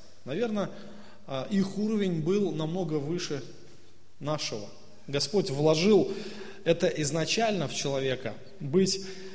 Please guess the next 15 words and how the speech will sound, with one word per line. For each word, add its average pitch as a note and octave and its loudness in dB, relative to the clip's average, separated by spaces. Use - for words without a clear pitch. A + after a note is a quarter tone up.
не D3+ 0
только, G3 2
э, B2 -4
мастером D3+ 2
там A#2+ -4
в C3+ -6
разных C3+ 2
делах, C#3 0
но C#3+ 0
еще, F#3 2
э, - -8
быть D3 0
мастером C#3+ 0
в C3 -6
искусстве. - 0